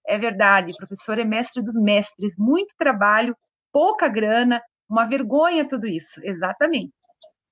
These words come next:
E atualmente piorou, né? Atu-, piorou, ela tá dizendo que além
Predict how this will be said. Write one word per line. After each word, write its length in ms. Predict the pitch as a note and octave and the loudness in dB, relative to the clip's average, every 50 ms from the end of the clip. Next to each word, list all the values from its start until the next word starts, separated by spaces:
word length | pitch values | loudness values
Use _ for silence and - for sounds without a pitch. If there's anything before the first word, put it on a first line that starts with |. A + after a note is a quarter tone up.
| _ _ _ | _ _ _
E 120 | G#3+ A#3+ | -2 0
atualmente 500 | B3 C4 B3+ E4+ D#4+ D#4 D4+ D#4 E4+ E4+ | 0 0 2 2 2 4 4 2 0 0
piorou, 460 | E4+ D#4+ F4 F#4 G4 F#4 C#4+ A#3 G#3 G3 | 0 0 2 2 4 2 4 2 2 0
né? 140 | G3 G#3+ | 0 0
Atu-, 360 | A#3+ C#4+ C#4 C#4+ C4 A#3+ - - | -2 -2 -2 0 0 -2 -2 -2
piorou, 440 | - B3+ B3 A#3 A3+ A3+ A#3+ C4 D#4 | -2 -2 0 0 0 0 2 2 2
ela 140 | D#4+ C4 G#3+ | 2 0 -2
tá 80 | G#3+ G#3+ | -6 -8
dizendo 300 | F#3+ F3+ A3 A#3 A#3+ A3 | -8 -6 -6 -6 -6 -6
que 180 | A#3 - G3 F3 | -8 -10 -8 -2
além 440 | - G3 G3+ G3+ G#3 A3 C#4 E4+ | 2 2 2 4 4 2 2 2